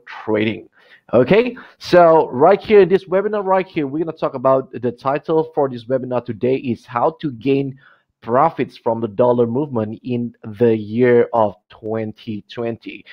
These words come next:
So again, right here, for those who, uh, joining this, this program right here, towards the end, if for those who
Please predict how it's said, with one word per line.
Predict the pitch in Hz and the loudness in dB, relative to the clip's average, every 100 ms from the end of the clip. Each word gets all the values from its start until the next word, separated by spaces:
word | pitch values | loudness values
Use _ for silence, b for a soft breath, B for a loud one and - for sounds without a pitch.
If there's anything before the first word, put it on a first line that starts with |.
| B B | B B
So | - 135 120 117 117 | 0 4 6 6 4
again, | 131 117 151 | 2 4 4
right | 160 156 | 4 2
here, | - 165 | 2 0
for | 156 123 | 2 2
those | 127 131 123 - | 4 2 0 -6
who, | 131 123 120 117 _ b b - | -4 0 0 -2 _ b b 0
uh, | 117 113 | 2 2
joining | 117 123 123 143 | 2 0 0 -2
this, | 139 | -8
this | 147 - | -12 -4
program | 151 139 147 143 | -2 0 0 0
right | 143 | -2
here, | - 143 | 2 2
towards | 139 - - 220 226 220 - | 0 -6 -6 -4 2 2 0
the | 170 147 | -4 0
end, | 160 127 | 0 0
if | 120 - | -4 -2
for | 123 104 | -4 -2
those | 120 143 170 190 - | 2 4 4 2 -4
who | - - 170 156 151 | -18 -6 0 0 0